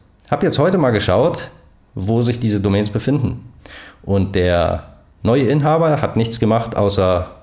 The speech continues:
WordPress hinterlegt. Ich hatte eine statische Seite bei beiden, eine Eigenentwicklung also. Und da ist jetzt ein System eben hinter, aber inhaltlich wurde wenig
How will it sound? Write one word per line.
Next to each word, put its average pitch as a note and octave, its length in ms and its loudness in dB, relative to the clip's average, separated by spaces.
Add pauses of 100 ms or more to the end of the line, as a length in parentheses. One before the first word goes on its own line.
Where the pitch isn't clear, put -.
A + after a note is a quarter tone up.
(160)
WordPress A#2 500 -2
hinterlegt. C#3+ 500 0
Ich - 120 -8
hatte - 160 0
eine D#2+ 180 -2 (300)
statische A2 560 -2
Seite A#2 280 0
bei A#2 140 0
beiden, A2+ 360 0 (760)
eine F2 160 0
Eigenentwicklung G#2+ 720 0
also. A#2 260 0 (800)
Und F#2+ 800 -2 (400)
da F2 100 2
ist - 160 0
jetzt F#2 240 -2
ein F2 200 0
System A2+ 380 0
eben D3+ 260 2
hinter, D3+ 280 2
aber - 240 0
inhaltlich A#2+ 500 0
wurde F2+ 280 0
wenig G2 400 -2